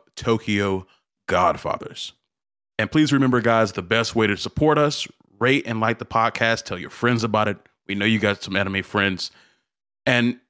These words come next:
if you guys can think of any interesting topics that you would like us to cover, please let us know in the Discord, Twitter. Hit up us,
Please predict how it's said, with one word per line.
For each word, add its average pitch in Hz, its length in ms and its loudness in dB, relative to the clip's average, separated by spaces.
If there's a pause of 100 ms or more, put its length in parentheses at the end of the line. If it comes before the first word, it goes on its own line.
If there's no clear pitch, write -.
(460)
if 170 160 0
you 190 60 0
guys 160 240 2
can 143 140 2
think 127 140 0
of 113 140 -2
any 131 280 2
interesting 98 320 -6
topics 139 420 0
that 113 140 -10
you 107 60 -4
would 98 100 -2
like 98 120 0
us - 140 -6
to - 80 -10
cover, 127 640 0
please 127 280 0
let 113 160 2
us 107 220 0
know 107 260 0
in 98 100 -10
the 95 60 -8
Discord, 110 580 -4
Twitter. 113 280 0
Hit 113 140 -2
up 117 100 0
us, - 160 -4